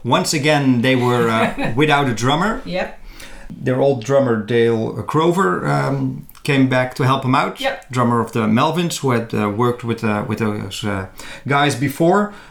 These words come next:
Speaker 1: but, uh, he wasn't there to stay. It was just,
Speaker 2: Nope.
Speaker 1: you know, to, uh, to fill in the gap. And then they got, uh, Dan Peters from, uh,
Speaker 2: Mm-hmm.
Speaker 1: Mudhoney.
Speaker 2: Yep.
Speaker 1: Dan Peters, uh, basically did everything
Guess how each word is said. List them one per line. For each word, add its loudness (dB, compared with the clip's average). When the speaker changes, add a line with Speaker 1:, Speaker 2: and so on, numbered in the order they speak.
Speaker 1:
but, 2
uh, 2
he 2
wasn't 0
there 0
to -2
stay. 2
It 0
was -2
just, 0
Speaker 2:
Nope. -6
Speaker 1:
you 2
know, -2
to, -6
uh, -6
to 0
fill 2
in 2
the 2
gap. 0
And 0
then 4
they 2
got, 2
uh, 0
Dan 0
Peters 0
from, 0
uh, 2
Speaker 2:
Mm-hmm. 4
Speaker 1:
Mudhoney. 2
Speaker 2:
Yep. -4
Speaker 1:
Dan 0
Peters, 2
uh, 0
basically 0
did 0
everything 2